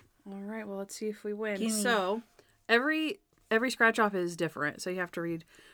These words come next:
Speaker 1: "Reveal three matching symbols in any one row, column, or diagonal line, win the prize." So basically, you're just playing tic-tac-toe.
Speaker 2: Okay. I'm
Speaker 1: So,
Speaker 2: ready.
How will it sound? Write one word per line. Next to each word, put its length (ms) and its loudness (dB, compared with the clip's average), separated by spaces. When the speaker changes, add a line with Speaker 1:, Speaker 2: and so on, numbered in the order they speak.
Speaker 1:
"Reveal 500 4
three 580 0
matching 480 0
symbols 500 0
in 180 -4
any 420 -4
one 260 0
row, 340 2
column, 500 -4
or 140 -4
diagonal 480 -4
line, 360 -2
win 180 -6
the 60 -8
prize." 400 -10
So 80 -4
basically, 400 -6
you're 120 0
just 200 -10
playing 240 -10
tic-tac-toe. 680 -6
Speaker 2:
Okay. 220 -2
I'm 80 -10
Speaker 1:
So, 400 -4
Speaker 2:
ready. 100 -14